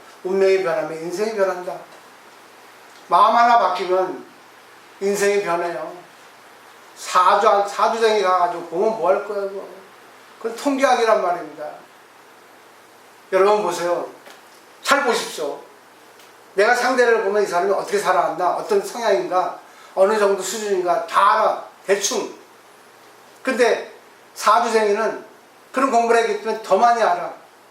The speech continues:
그리고 상대 보면 알아. 이 사람은 뭘 원하고 있고, 어떻게 살아왔고, 뭘 바라고 있고. 알기 때문에 거기에 맞는 얘기 해주는 거예요. 근데 그건 참조할 뿐이면 되는 거예요.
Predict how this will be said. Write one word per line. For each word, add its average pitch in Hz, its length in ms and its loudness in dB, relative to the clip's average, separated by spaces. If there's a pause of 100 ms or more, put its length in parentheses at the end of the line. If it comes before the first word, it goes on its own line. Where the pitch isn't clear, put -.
그리고 254 180 2
상대 269 340 0
보면 220 180 0
알아. 196 400 0 (160)
이 185 60 -16
사람은 196 520 0
뭘 196 380 2
원하고 180 360 0
있고, 196 280 -4 (340)
어떻게 - 300 -2
살아왔고, 190 840 0
뭘 208 240 2
바라고 180 360 0
있고. - 360 -8 (1200)
알기 233 300 2
때문에 247 360 0
거기에 240 220 0
맞는 208 360 0
얘기 185 180 0
해주는 180 340 -6
거예요. - 160 -18 (1500)
근데 247 160 -4
그건 254 360 -4 (100)
참조할 262 760 0 (220)
뿐이면 285 320 0
되는 196 280 0
거예요. 131 180 -10